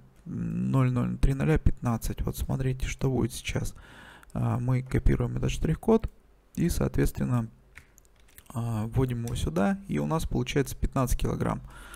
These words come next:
Вот, э, что это значит? Это значит, что, м, вы можете товар весовой зафасовать, ну, в какие-то там упаковки. Допустим, у вас кру-, крупа гречневая может быть в упаковках по пятнадцать килограмм.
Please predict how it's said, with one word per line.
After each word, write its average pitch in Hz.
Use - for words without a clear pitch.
Вот, 120
э, 104
что 175
это 160
значит? 127
Это 160
значит, 135
что, 127
м, 110
вы 160
можете 151
товар 143
весовой 127
зафасовать, 131
ну, 143
в 131
какие-то 135
там 120
упаковки. -
Допустим, -
у 117
вас 117
кру-, 120
крупа 127
гречневая 120
может 117
быть -
в 117
упаковках -
по -
пятнадцать -
килограмм. 120